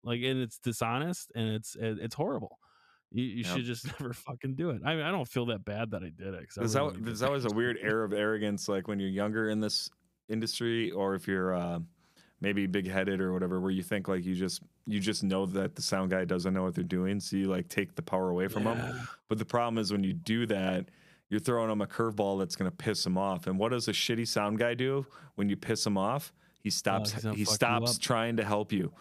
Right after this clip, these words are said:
Speaker 2: He stops trying to
Speaker 1: Yeah.
Speaker 2: help you. So keep that in mind. Like, it, it's
Speaker 1: Yep.
Speaker 2: always better to deal with somebody that's not as good, but they're trying, than somebody that'll just be like, "Well, fuck these guys."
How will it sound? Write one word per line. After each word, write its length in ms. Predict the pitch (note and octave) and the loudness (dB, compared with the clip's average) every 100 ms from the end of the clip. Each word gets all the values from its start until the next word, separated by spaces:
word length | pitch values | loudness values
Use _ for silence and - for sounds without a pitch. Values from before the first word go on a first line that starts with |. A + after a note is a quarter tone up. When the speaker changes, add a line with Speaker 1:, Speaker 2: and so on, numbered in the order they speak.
| - - _ _ | -20 -20 _ _
Speaker 2:
He 40 | |
stops 460 | F#2 - G#2+ A2 - | -2 2 2 2 -4
trying 300 | - G#2+ G2+ | 0 2 2
to 40 | |
Speaker 1:
Yeah. 60 | A2 | 2
Speaker 2:
help 220 | G2 F2 | 2 2
you. 220 | F#2 F2+ - | 0 0 -6
So 560 | - - G#2+ G2+ F#2+ F#2 _ _ _ _ | -8 0 2 2 0 -4 _ _ _ _
keep 140 | - A2+ | -4 0
that 160 | A#2+ | 2
in 100 | G#2 | 2
mind. 440 | F#2+ F#2+ F#2+ F#2 F2 - _ _ _ _ | 2 2 2 0 -2 -10 _ _ _ _
Like, 160 | G2+ G#2+ | -2 2
it, 180 | A#2 A2 G2 | 0 0 0
it's 160 | B2 G2 | 0 2
Speaker 1:
Yep. 80 | A#2+ | 2
Speaker 2:
always 220 | C#3 A#2 | 2 2
better 360 | G2+ A#2 A2+ | 2 2 2
to 140 | A2 G#2 | 0 0
deal 220 | F#2+ A2 | 2 2
with 120 | G#2+ | 2
somebody 300 | - A2 G#2 | 0 2 2
that's 240 | G2 F#2+ - | 2 0 0
not 220 | G#2+ - | -2 0
as 260 | G2+ G2 | 0 0
good, 340 | E2 G2+ G#2+ A2+ | 0 0 0 0
but 140 | F#2+ | -2
they're 100 | F2 | 0
trying, 640 | E2+ - F#2 F#2 G#2+ B2+ C3 - - _ _ | -4 -4 0 0 2 0 -4 -12 -20 _ _
than 100 | F#2+ | -2
somebody 240 | - G2+ F#2+ | 0 0 2
that'll 220 | F#2+ F#2+ | 2 2
just 180 | F#2 E2+ | -2 0
be 60 | |
like, 120 | G2 F2+ | 0 0
"Well, 120 | F#2 | -2
fuck 360 | - - A2 | 0 -2 -2
these 240 | - A2 F#2 | -2 -2 -2
guys." 440 | F#2+ F#2 - - | 0 0 2 -2